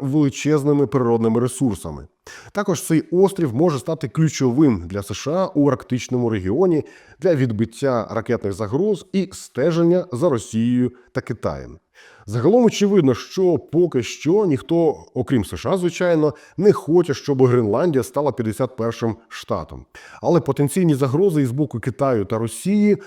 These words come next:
популізм Трампа і бажання зробити Америку great again все ж можуть зробити так, що С Ш А тим чи іншим методом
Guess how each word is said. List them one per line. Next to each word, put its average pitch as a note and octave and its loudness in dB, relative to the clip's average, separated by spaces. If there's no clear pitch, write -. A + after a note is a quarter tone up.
популізм B2 0
Трампа F3 0
і C#3 4
бажання A2 0
зробити B2 2
Америку B2+ 2
great A2 2
again F#3+ 0
все - 0
ж A#2 -2
можуть B2 2
зробити G#2 -2
так, F#3 -6
що E3+ -4
С - -6
Ш - -4
А F#3 0
тим A2+ -4
чи G#2+ -4
іншим A#2 -2
методом G3 0